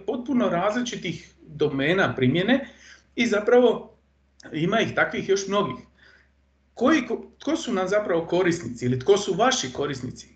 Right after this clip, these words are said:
iz svih domena? I ono što vas mora činiti drugačijim u, u odnosu na ostale,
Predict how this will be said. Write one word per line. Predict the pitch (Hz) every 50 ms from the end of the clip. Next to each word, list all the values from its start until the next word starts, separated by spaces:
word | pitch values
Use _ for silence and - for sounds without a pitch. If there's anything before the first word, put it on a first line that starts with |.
| _
iz | - 175 165 -
svih | 214 269 277 247 -
domena? | 190 147 143 135 135 135 127 113 - - - -
I | 143 143 139
ono | 170 226 262 254
što | 240 - - 170 156 - - -
vas | - 147 196 262 277 240 -
mora | - 196 202 196 170 -
činiti | - 190 190 185 165
drugačijim | 156 147 160 170 175 - - 180 - 95
u, | - - 123 123
u | 123 - 135 131 131 135
odnosu | 143 147 143 143 - 131
na | 123 -
ostale, | 185 - - 254 254 247 233 226